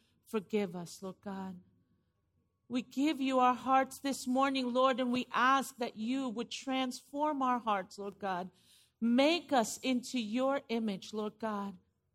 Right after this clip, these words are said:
Father God, where we would extend that grace, my Lord, that you have extended to us, Lord God. We thank you, Lord God,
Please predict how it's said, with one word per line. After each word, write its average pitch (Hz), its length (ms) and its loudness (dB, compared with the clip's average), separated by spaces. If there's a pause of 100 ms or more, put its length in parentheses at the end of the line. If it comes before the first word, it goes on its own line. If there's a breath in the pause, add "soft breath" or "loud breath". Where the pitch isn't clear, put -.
(460)
Father 269 240 6
God, 277 400 2
where 247 120 6
we 294 300 0
would 254 200 -2
extend 285 840 -4
that 269 320 -2
grace, 285 560 0
my 254 200 0
Lord, 233 280 -2
that - 380 -6
you 240 260 -2
have 196 160 -8
extended 220 720 -8
to - 140 -14 (120)
us, - 320 -14
Lord 202 220 -12
God. 196 380 -10 (480)
We 277 160 0
thank 269 560 -2
you, 247 100 -6
Lord 233 200 0
God, 240 220 2